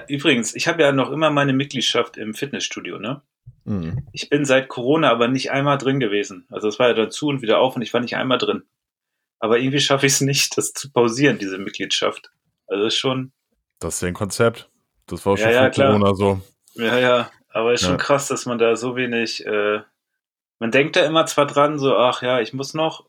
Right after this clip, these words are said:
Speaker 1: aber dann sind die Hürden ja auf der Seite auch ein bisschen höher, weil mit Login, oder du hast ja kein Login, dann musst du dich anmelden, bla, bla, bla. Ähm, ja,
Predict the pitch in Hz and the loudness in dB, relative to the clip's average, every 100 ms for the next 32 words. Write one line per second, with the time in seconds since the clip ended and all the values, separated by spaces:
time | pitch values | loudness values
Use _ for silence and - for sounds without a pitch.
0 | _ _ 127 120 123 127 131 120 147 156 | _ _ 0 0 0 -4 -6 0 2 4
1 | 117 110 - 104 123 117 107 107 113 107 | 4 2 2 0 2 2 0 -4 -6 0
2 | 127 110 98 95 - 117 - 113 107 107 | 2 4 2 -2 0 0 2 0 2 2
3 | - - 101 107 110 110 104 101 - - | 0 -8 -4 -2 -2 -6 -8 -10 -8 -4
4 | 117 110 107 107 101 101 107 131 - _ | -2 0 0 -2 -4 -2 0 0 -2 _
5 | _ _ _ - - _ _ _ _ _ | _ _ _ -20 -20 _ _ _ _ _
6 | - 127 127 127 123 117 - _ _ _ | -4 0 2 2 0 -4 -8 _ _ _
7 | _ _ _ _ _ 117 113 | _ _ _ _ _ 0 0